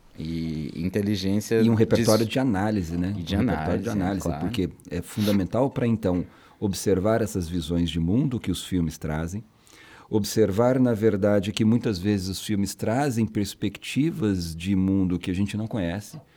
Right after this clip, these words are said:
Speaker 2: o que vai enriquecendo muito o repertório, e aí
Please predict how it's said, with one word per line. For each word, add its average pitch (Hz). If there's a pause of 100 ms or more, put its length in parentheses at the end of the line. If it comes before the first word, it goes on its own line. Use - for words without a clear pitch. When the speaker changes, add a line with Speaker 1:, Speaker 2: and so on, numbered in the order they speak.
(280)
Speaker 2:
o 104
que 107
vai 110
enriquecendo 113
muito 95
o -
repertório, 90 (280)
e 117
aí 107